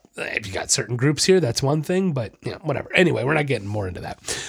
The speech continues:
So that's the, but that, that is on, I, I, I can't stress it enough. That's the biggest thing about knowing the limits with playtime. It's being proactive and not reactive.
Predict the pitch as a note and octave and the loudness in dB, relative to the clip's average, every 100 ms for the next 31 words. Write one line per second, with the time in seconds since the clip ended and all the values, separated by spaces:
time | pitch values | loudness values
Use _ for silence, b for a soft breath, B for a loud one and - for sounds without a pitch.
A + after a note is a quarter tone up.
0 | B - G#3+ F3+ F3 E3 E3 D#3+ F3 G3 | B 2 2 2 -6 -12 -8 -4 -2 0
1 | - E3+ F3+ E3 E3+ E3 E3+ F3 F3 D#3 | -2 -2 0 2 0 0 4 6 4 2
2 | D3+ E3+ B2+ C3+ C3 B2+ - D#3 - E3+ | 2 0 0 -4 -4 -8 -2 -2 4 4
3 | C#3 - - D3+ - A#2 D3+ G3 - B | 4 0 4 4 4 2 2 0 -4 B
4 | B - F3+ A3 - F#3 E3 C#3+ D#3 D3+ | B -2 0 2 2 4 4 2 4 4
5 | C3+ G2+ B2 B2+ A#2 A#2 C3 - G#2 - | 4 2 4 4 4 2 2 0 -6 -2
6 | A#2 A2+ D#3+ D#3 D3+ _ _ _ _ _ | -2 2 2 0 -4 _ _ _ _ _
7 | _ - C3 - D#3+ D3+ - A2+ - - | _ -6 -4 4 6 6 2 -2 -2 -6
8 | - G2 - - D#3+ B2 G2 - G2+ E2 | -10 -14 -16 0 2 2 0 -4 -8 -8
9 | - - - - | -10 -12 -12 -12